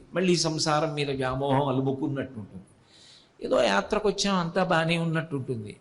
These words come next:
ఏదో చిన్న ఆకర్షణ కనపడేటప్పటికి భోగినం కూడా మర్చిపోయి దాని పట్ల తిరిగేస్తాం. ఏమిటో ఇది, ఈ మాయ, అంత చటుక్కుని జారిపోతున్నాం, మమ్మల్ని మేము మూడ్చుకోలేకపోతున్నాం.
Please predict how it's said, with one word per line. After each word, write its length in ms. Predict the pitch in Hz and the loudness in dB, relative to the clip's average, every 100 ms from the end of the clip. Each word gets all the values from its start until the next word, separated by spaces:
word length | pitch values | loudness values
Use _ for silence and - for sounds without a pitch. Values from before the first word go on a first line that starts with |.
| - | -10
ఏదో 140 | 90 | -6
చిన్న 420 | 214 - - - 180 | -4 -4 -10 -8 0
ఆకర్షణ 580 | 208 208 226 202 - 214 190 | 2 2 0 -6 -6 -6 -4
కనపడేటప్పటికి 720 | 175 185 180 175 175 175 175 | -4 -4 -8 -8 -8 -8 -4
భోగినం 460 | 139 147 170 160 | 0 2 2 -2
కూడా 180 | 156 170 | -2 -2
మర్చిపోయి 520 | 180 160 131 - 156 | -4 -6 -8 -8 -6
దాని 200 | 156 143 | -6 -8
పట్ల 280 | 131 - - | -8 -14 -14
తిరిగేస్తాం. 600 | 139 127 117 110 - - - _ _ - - - - 190 | -12 -10 -8 -8 -10 -14 -20 _ _ -20 -20 -20 -4 2
ఏమిటో 500 | 208 233 208 220 220 | 4 2 0 2 2
ఇది, 200 | 190 202 | 0 -2
ఈ 360 | 202 185 180 | -2 0 0
మాయ, 560 | 156 147 160 185 175 - - - - _ _ - | 0 2 0 0 -2 -6 -12 -20 -20 _ _ -4
అంత 560 | 151 165 175 190 165 - - - - - - - | -2 0 0 0 2 0 -4 -16 -20 -20 -20 -20
చటుక్కుని 640 | - - - 320 320 - 254 | -2 2 4 2 0 0 2
జారిపోతున్నాం, 960 | 180 202 202 190 208 208 185 180 185 - - - | 2 2 2 -2 -4 -2 0 0 -4 -6 -12 -6
మమ్మల్ని 440 | 160 180 190 180 | -2 0 0 0
మేము 560 | 175 175 170 165 160 160 143 120 | 0 -2 -2 -2 -2 -4 -4 -4
మూడ్చుకోలేకపోతున్నాం. 1500 | 143 226 302 - - 254 233 214 202 190 190 185 175 175 165 | -2 -2 -2 -2 -2 -2 0 -2 -4 -6 -6 -6 -8 -10 -14